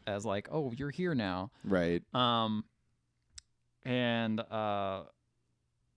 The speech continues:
Speaker 1: he's like, "Oh, well, you really like the nurse that came earlier." He's like, "What nurse? What are you talking about? I don't know of any, any nurse." It's like, "Well, you went, got on well. Anyway, sit down, have some chicken."
Speaker 2: Mm-hmm.
Speaker 1: She's making chicken.
Speaker 2: Yes.
Speaker 1: And, um, the husband's like,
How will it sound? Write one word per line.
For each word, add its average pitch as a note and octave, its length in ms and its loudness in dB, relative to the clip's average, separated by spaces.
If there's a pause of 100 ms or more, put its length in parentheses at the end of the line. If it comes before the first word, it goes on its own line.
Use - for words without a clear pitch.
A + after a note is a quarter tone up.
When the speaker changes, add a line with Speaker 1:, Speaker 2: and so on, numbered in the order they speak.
Speaker 1:
he's A2+ 280 -10
like, G#2+ 240 -6
"Oh, C3+ 260 2
well, A2+ 180 2
you B2 120 2
really F#3+ 200 4
like F#3+ 160 2
the D#3 80 2
nurse E3 260 6
that G#2 100 0
came G#2 240 0
earlier." G2+ 180 0
He's G2+ 120 -4
like, G2+ 120 -8
"What C3+ 120 -4
nurse? F2 260 -10
What - 60 -4
are - 20 0
you A#2+ 60 -2
talking G#2+ 240 -8
about? A#2 300 -6
I B2+ 80 -8
don't A2+ 140 -4
know G#2 160 -2
of A#2+ 140 -6
any, G#2+ 340 -6
any G#2 200 -2
nurse." G2+ 440 -2 (240)
It's - 100 -20
like, C3 60 -8
"Well, C3 80 2
you C#3 100 2
went, E3+ 120 2
got E3 180 4
on E3+ 160 4
well. D3 300 2
Anyway, C#3+ 300 4
sit F3+ 180 -4
down, E3 200 2
have E3+ 160 2
some G3 140 -2
chicken." D#3+ 480 2 (240)
Speaker 2:
Mm-hmm. A2+ 260 -2
Speaker 1:
She's A2 140 -4
making B2+ 240 2
chicken. B2+ 460 -2
Speaker 2:
Yes. - 420 -2 (100)
Speaker 1:
And, B2+ 540 2
um, A2 540 0
the A#2+ 80 -4
husband's D3 380 0
like, A2+ 300 0